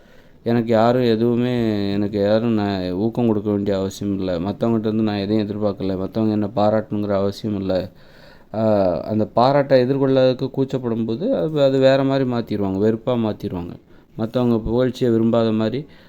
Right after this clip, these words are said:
அதன் மூலமாவது ஏதாவது ஒரு, ஒரு இமேஜை தன்னை பத்தி, ஏ, ஒரு கற்பனையான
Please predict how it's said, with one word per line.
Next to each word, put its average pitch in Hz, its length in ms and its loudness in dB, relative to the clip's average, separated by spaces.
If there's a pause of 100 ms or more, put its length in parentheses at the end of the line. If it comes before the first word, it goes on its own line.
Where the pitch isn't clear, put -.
அதன் 120 320 2
மூலமாவது 147 520 4
ஏதாவது 135 720 2
ஒரு, 120 160 0 (880)
ஒரு 117 140 0
இமேஜை 120 480 2
தன்னை 113 260 0
பத்தி, 110 400 -2 (480)
ஏ, 113 120 2
ஒரு 107 200 2
கற்பனையான 113 760 0